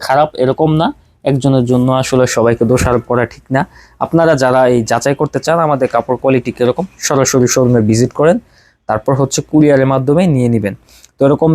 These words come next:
কিন্তু নিত্য নতুন ভিডিও পেতে অবশ্যই আমাদের চ্যানেলটি সাবস্ক্রাইব করে রাখতে হবে, আমাদের YouTube প্লাস হচ্ছে Facebook পেজ। আর যারা খুচরা এক পিস দুই পিস নিতে চাচ্ছেন, কষ্ট করে স্ক্রিনশট দিয়ে এই আমাদের কন্ট্যাক্ট নাম্বারে যোগাযোগ করতে হবে, তবে ওই ক্ষেত্রে কিন্তু পাইকারি দাম থেকে আপনাকে মিনিমাম প্রফিট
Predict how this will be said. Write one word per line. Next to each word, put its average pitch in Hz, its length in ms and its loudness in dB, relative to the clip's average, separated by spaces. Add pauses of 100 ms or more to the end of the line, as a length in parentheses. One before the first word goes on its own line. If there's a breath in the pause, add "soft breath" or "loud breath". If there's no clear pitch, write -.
কিন্তু 160 240 0
নিত্য 131 160 -2 (100)
নতুন 156 260 -2
ভিডিও 135 220 2
পেতে 151 220 0
অবশ্যই 151 380 0
আমাদের 151 240 0
চ্যানেলটি 147 340 -2 (120)
সাবস্ক্রাইব - 440 -4
করে 120 140 2
রাখতে 117 220 -6
হবে, 143 200 0
আমাদের 113 220 0 (120)
YouTube 117 340 0
প্লাস 113 280 0
হচ্ছে 131 160 -4 (100)
Facebook 110 460 -4
পেজ। 151 140 0 (480 loud breath)
আর 104 120 -4
যারা 107 140 0 (100)
খুচরা 135 320 0
এক 123 100 -14
পিস 135 180 2
দুই 131 140 2
পিস 131 100 0 (100)
নিতে 135 260 -2
চাচ্ছেন, 160 340 -2 (400 soft breath)
কষ্ট - 220 -4 (100)
করে 143 140 2 (260)
স্ক্রিনশট 135 480 -2
দিয়ে 175 140 2 (200)
এই 113 220 4
আমাদের 113 300 2
কন্ট্যাক্ট 127 320 -2
নাম্বারে 120 280 0
যোগাযোগ 113 300 0
করতে 127 200 -4
হবে, 139 120 0 (120)
তবে 135 200 0 (160)
ওই 127 140 -2
ক্ষেত্রে 131 300 -8
কিন্তু 151 160 -2 (120)
পাইকারি 120 420 -2
দাম 135 180 0
থেকে - 220 -16
আপনাকে 135 240 -4 (100)
মিনিমাম 127 360 2
প্রফিট 131 260 0